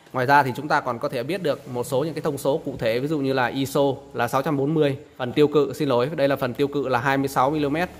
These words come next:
E V là không, khẩu độ là f trên một chấm tám và độ phơi sáng là một phần ba mươi giây. Ngoài ra thì ở dưới chúng ta còn có một cái phần đó là hiển thị cái phần bản đồ này, và cái bức ảnh này nó nằm ở cái vị trí mà chúng ta đã từng chụp cái bức ảnh này.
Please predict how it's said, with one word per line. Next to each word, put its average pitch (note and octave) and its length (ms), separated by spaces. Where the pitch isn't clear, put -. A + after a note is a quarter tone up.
E C#3+ 140
V C3 60
là C3+ 200
không, C3+ 300
khẩu B2 200
độ C3+ 180
là A#2+ 160
f F3 240
trên D3+ 120
một B2+ 140
chấm C3+ 120
tám D3+ 340
và B2 360
độ C3 180
phơi C#3 180
sáng C#3 260
là D3 100
một B2 240
phần B2 180
ba B2+ 140
mươi C3+ 140
giây. C3+ 220
Ngoài B2 120
ra C#3 160
thì C#3 120
ở A#2+ 100
dưới C3 260
chúng E3+ 140
ta D#3 120
còn B2 140
có C3 120
một D3 140
cái D3 80
phần A#2 300
đó A#2+ 80
là C#3 120
hiển B2 160
thị D3 180
cái C#3+ 100
phần C3 160
bản A#2 120
đồ B2+ 180
này, A#2 240
và A#2 80
cái C#3+ 120
bức E3 120
ảnh C3 160
này C3+ 80
nó C3 80
nằm B2+ 240
ở A#2 40
cái C3+ 100
vị C3 140
trí C3 200
mà D#3+ 120
chúng C3+ 180
ta C3+ 160
đã G#2+ 140
từng A#2 260
chụp D#3 200
cái D3 60
bức E3 140
ảnh G2 180
này. A#2 160